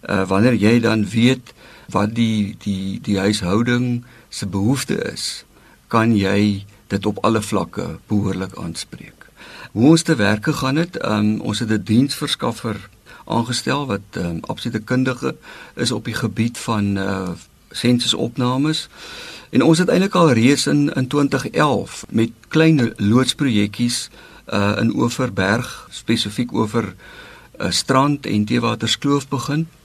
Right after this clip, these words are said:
want, eh, hierdie tipe van opnames is geweldig duur. Ehm, en ons het 'n, ons het regtig 'n klein begroting gehad. Maar toe gebeur die einde twintig twaalf, twintig dertien, het die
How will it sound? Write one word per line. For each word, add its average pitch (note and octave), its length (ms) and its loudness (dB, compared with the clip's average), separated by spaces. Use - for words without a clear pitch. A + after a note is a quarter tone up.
want, A#2 340 2
eh, B2+ 220 2
hierdie C#3+ 220 6
tipe E3+ 240 4
van D3 260 0
opnames C3 720 0
is - 140 -4
geweldig G#2+ 540 0
duur. C#3 420 2
Ehm, A#2 560 4
en C3 160 2
ons E3 180 6
het D#3+ 160 4
'n, D3 260 4
ons B2 120 0
het B2+ 120 -4
regtig B2+ 340 2
'n - 100 -10
klein D3 580 4
begroting B2+ 600 -2
gehad. - 420 -10
Maar B3 180 2
toe G#3+ 460 6
gebeur C3+ 760 2
die A#2 600 2
einde C3 280 6
twintig C3 300 2
twaalf, C#3 340 0
twintig A2 300 -2
dertien, A2 640 2
het G#2 120 -4
die F#2+ 440 -6